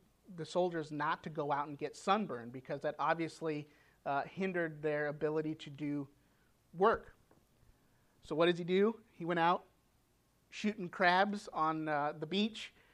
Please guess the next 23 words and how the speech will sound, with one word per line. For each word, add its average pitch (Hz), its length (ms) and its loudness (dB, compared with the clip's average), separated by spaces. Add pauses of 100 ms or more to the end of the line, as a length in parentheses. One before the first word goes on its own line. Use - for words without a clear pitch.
(200)
and, 170 400 0
uh, 160 340 6
he 156 140 -4
got 185 220 6
sunburned 196 600 4 (400)
and 131 140 -10
got 147 160 -4
in 202 60 -8
trouble. 202 420 4 (1300)
Uh, 175 200 8
there 190 160 6
was 190 140 4
also 220 340 8
a 185 40 6
point 185 420 0 (360)
in 190 60 0
<laughs> - 180 -20
time 196 100 -8 (1000)
where, 185 340 8
uh, 160 240 8 (160)
he 185 260 0
had, 160 460 -2
uh, 143 240 4